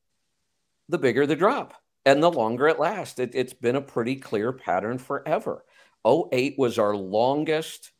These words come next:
our, our worst crash since the Great Depression. They were almost, re-, you know, calling it a depression. It was so bad in oh eight. And it took us the longest to really, truly recover from it.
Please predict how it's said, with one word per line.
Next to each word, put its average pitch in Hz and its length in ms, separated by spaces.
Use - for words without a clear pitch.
our, 123 180
our 110 240
worst 123 420
crash 120 440
since 104 280
the 101 140
Great 113 340
Depression. 104 720
They 95 100
were 92 280
almost, 120 800
re-, 92 220
you 107 100
know, 98 260
calling 156 480
it 95 120
a 90 80
depression. 85 680
It 87 100
was 90 180
so 87 140
bad 82 280
in 80 100
oh 76 200
eight. 76 300
And 120 160
it 127 200
took 190 300
us 117 420
the 107 140
longest 120 800
to 113 80
really, 113 640
truly 123 640
recover 101 800
from 85 400
it. 85 320